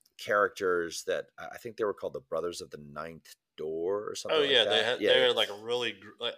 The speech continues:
Speaker 2: I, I actually listened to the audiobook. They had, like, a really gruff, like, sound to them,
Speaker 1: Yeah,
Speaker 2: yeah.
Speaker 1: yeah, and that,
Speaker 2: Yeah.
Speaker 1: th-, I think they were the ones that, uh, they, they, he had us read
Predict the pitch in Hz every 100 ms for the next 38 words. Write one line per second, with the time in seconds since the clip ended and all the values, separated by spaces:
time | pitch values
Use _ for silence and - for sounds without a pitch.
0 | 123 123 113 120 120 - 110 92 104 98
1 | 98 92 92 - 110 110 107 101 101 113
2 | 117 110 104 110 107 101 - - _ _
3 | 113 110 98 - _ _ - 110 107 104
4 | - 101 90 98 127 127 104 101 104 82
5 | - 120 135 107 113 131 127 175 139 127
6 | 139 123 110 113 107 92 98 98 - 90
7 | 85 82 98 - 95 101 104 123 117 143
8 | 151 131 - 101 139 160 143 127